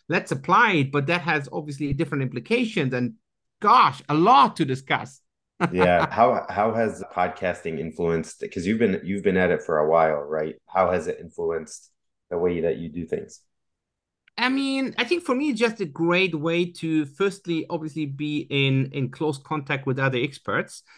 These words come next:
Speaker 1: So we have a lot of, let's say, expert discussions. I mean, sometimes I have even decision makers, um, where we just discuss very specific kind of issues in, in, in different countries.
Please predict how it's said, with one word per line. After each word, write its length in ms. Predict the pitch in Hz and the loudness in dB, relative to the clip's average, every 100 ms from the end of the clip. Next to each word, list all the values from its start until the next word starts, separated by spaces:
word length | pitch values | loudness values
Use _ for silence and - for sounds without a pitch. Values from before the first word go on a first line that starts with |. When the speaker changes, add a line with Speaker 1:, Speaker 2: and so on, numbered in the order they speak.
| _ | _
Speaker 1:
So 120 | - 135 | -4 0
we 140 | 143 | 0
have 160 | 151 143 | 2 2
a 40 | |
lot 160 | 151 160 | 4 4
of, 120 | 135 | 2
let's 180 | 135 135 | -2 -4
say, 100 | 151 | -6
expert 360 | - - 147 | -8 -6 -6
discussions. 500 | 135 135 143 139 147 | -6 -4 -4 -2 -2
I 60 | 123 | -2
mean, 100 | 127 | -2
sometimes 400 | 147 135 143 135 | -2 0 0 0
I 80 | 127 | 0
have 260 | 131 131 | 0 0
even 200 | 120 135 | 0 0
decision 420 | 123 - 139 143 | 0 -2 -4 0
makers, 580 | 135 139 139 170 180 - _ _ _ - | 2 2 2 0 0 -6 _ _ _ -4
um, 460 | 135 131 131 135 131 | 0 2 2 0 -2
where 140 | 135 | 0
we 120 | 131 | 0
just 220 | 135 143 143 | -2 -4 -6
discuss 320 | 135 147 123 | -6 -4 -4
very 220 | 123 160 | 0 -2
specific 600 | 139 143 135 143 147 139 | -2 -8 -8 -6 -8 -2
kind 140 | 139 | 0
of 100 | 135 | 0
issues 460 | 135 - 160 156 143 | -2 -4 0 0 0
in, 340 | - 131 131 - | -4 -4 -4 -4
in, 200 | 135 120 | -4 -4
in 140 | 123 | -2
different 360 | 147 143 120 - | -4 -4 -6 -4
countries. 440 | 123 135 170 | -6 -2 -2